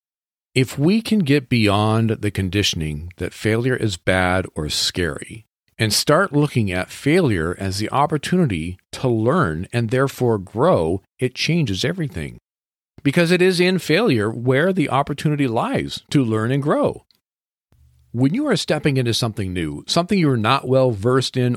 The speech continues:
or well trained in, start off with the curiosity of,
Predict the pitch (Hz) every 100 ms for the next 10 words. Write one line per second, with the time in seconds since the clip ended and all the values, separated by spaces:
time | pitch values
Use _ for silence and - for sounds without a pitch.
0 | - 117 127 117 120 - 120 123 98 85
1 | - - - - - 160 220 - 120 98
2 | 95 - - - 104 120 - - 151 120
3 | 120 143 156 - 85 90 107 127